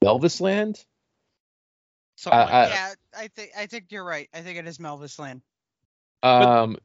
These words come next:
Speaker 2: there's that really stupid joke where, where he says that, uh, Cindy's dad worked for the C I A, C I A, and they're,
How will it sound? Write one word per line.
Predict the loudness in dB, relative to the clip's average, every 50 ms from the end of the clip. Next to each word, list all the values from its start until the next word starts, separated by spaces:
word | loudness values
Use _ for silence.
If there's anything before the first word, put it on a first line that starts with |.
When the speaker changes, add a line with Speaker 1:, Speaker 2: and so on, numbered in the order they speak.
| _ -4
Speaker 2:
there's | -4 -4 -4 -4
that | -6 -6 -8 -8 _ -12
really | -8 -8 -6 -6 -6 -8
stupid | -10 -12 -12 -8 -8 -6 -4 -4 -4 -4
joke | -2 -2 0 0 0 -2 _
where, | -6 -4 -4 -4 -6
where | -6 -8 -8 -8
he | -6 -8 -8
says | -6 -2 0 0 0 -2 -2
that, | 0 2 2 2 2 0 _ _ _ _ _ _ _ 2
uh, | 4 6 6 6 4 2
Cindy's | -2 -4 -6 -4 -4 -4 -2
dad | 2 4 4 4 4 2
worked | -2 -6 -8
for | -8 -16 -16
the | -14
C | -12 -8 -2 0 0 2
I | 2 0 0 -2
A, | -6 -10
C | -10 -4 0 2 2
I | 4
A, | 4 2 2 0 -2 -2
and | -4 -6
they're, | -8 -6 -6 -6 -6 -8 -10